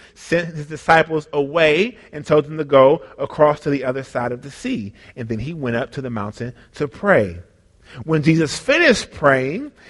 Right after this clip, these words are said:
he saw that the boat carrying the disciples was a long way from the land and that they were in the middle of a storm in the fourth watch of the night, probably between three A M and six A M.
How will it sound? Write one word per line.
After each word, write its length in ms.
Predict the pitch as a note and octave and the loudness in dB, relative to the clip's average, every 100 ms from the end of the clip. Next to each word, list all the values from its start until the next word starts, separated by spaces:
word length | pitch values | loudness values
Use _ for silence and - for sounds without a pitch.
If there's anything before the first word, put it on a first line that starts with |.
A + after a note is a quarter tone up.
| - | -8
he 140 | G3+ | -4
saw 240 | G3+ G3+ E3+ | 4 6 4
that 100 | D3+ | 2
the 100 | C#3 | -4
boat 540 | B2 G3+ F3 - - | 8 10 10 6 -4
carrying 580 | - G3 G3 G3 F#3 E3+ | 0 2 2 2 -4 -6
the 120 | D#3+ | -8
disciples 1000 | C3+ A#2+ - A3 G#3+ G#3+ D3+ C#3+ A3 - _ _ _ - | -10 -12 -10 -2 -2 -2 -2 -2 -2 -8 _ _ _ -2
was 320 | D3+ D#3 C#3 | 4 4 4
a 60 | |
long 380 | C3+ C#3 D#3 G3 | 2 4 4 2
way 160 | F#3+ G#3 | 2 0
from 200 | G#3 G#3+ | 0 -2
the 80 | A3+ | -2
land 540 | E3+ C#3 C#3 G3 A#3+ - _ - _ _ _ | 0 -2 -4 -6 -10 -18 _ -20 _ _ _
and 140 | D#3+ D#3+ | -4 0
that 120 | E3 | 2
they 100 | F#3 | 2
were 100 | F3+ | 2
in 100 | F3+ | 0
the 80 | E3 | 0
middle 300 | E3+ G3+ G3 | 4 6 6
of 80 | |
a 80 | E3 | 4
storm 680 | - - - G#3 F3 G2+ D2+ - _ _ _ _ _ _ _ _ _ _ _ _ _ _ _ | -2 -8 0 2 2 -2 -12 -20 _ _ _ _ _ _ _ _ _ _ _ _ _ _ _
in 100 | C3 | -8
the 80 | C#3+ | -8
fourth 380 | - F3+ F3+ F3+ | -4 2 2 2
watch 280 | E3+ D#3 | 0 0
of 80 | E3 | -2
the 80 | D3+ | -10
night, 320 | D#3 D3+ A2+ | -2 -2 -2
probably 340 | - D#3+ D#3+ D#3+ | 2 4 4 0
between 380 | D#3+ - E3 | -8 -10 -12
three 400 | D3+ E3 E3 E3 | -12 -4 0 0
A 40 | D#3 | 0
M 100 | D#3 | -6
and 80 | D3+ | -12
six 400 | - F#3 - - | -4 -4 -4 -8
A 80 | A#2 | -10
M. 280 | F#2 D#2+ | -10 -14